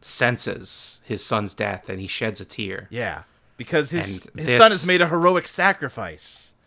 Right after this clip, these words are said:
Speaker 1: So now he is worthy.
Speaker 2: He has finally become worthy of the power of Thor itself. And the hammer bursts out of the research facility and flies towards him.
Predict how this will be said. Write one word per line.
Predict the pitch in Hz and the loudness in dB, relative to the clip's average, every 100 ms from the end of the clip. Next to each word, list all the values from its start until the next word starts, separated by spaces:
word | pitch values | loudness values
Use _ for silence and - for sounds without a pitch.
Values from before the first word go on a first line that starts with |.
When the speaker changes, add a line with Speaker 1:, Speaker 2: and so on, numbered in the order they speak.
| _ _ | _ _
Speaker 1:
So | - | -6
now | 107 113 110 | -2 0 0
he | 117 | -2
is | 107 95 | -2 -4
worthy. | 95 104 95 - - 110 | -6 -6 -6 -12 -20 -18
Speaker 2:
He | - | -2
has | 165 - | -2 -2
finally | - 202 190 180 | 4 6 6 2
become | 160 190 165 151 | 0 0 0 -2
worthy | 156 196 170 135 | 4 4 4 2
of | 147 | 0
the | 156 | 0
power | - - 269 240 | -2 6 8 8
of | 269 262 | 4 2
Thor | - 320 359 | 6 8 8
itself. | 370 - - 370 185 123 - - _ _ | 6 0 4 4 4 -4 -14 -20 _ _
And | 165 | 2
the | 165 | 4
hammer | 208 214 202 185 180 - 131 - | 6 8 8 6 6 -2 -10 8
bursts | 208 220 - | 10 10 10
out | 202 185 | 10 10
of | 175 | 10
the | 165 | 4
research | 147 151 - 151 - | 0 -2 2 2 0
facility | 139 - 147 143 131 | -4 0 0 0 -2
and | 120 | -6
flies | - 170 165 165 156 | -8 2 8 8 6
towards | - 131 135 120 | 2 -4 -4 -4
him. | 131 127 | -4 -6